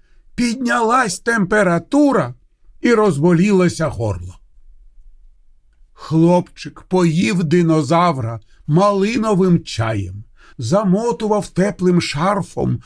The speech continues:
його довгу шию, та динозавр все одно тяжко зітхав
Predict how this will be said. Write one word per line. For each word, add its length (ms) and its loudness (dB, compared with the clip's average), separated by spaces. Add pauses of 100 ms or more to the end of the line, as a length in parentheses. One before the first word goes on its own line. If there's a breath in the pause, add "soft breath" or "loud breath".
його 280 2
довгу 560 2
шию, 720 -2 (440)
та 180 0
динозавр 920 0
все 320 -8
одно 680 0 (240 soft breath)
тяжко 580 -4
зітхав 920 -2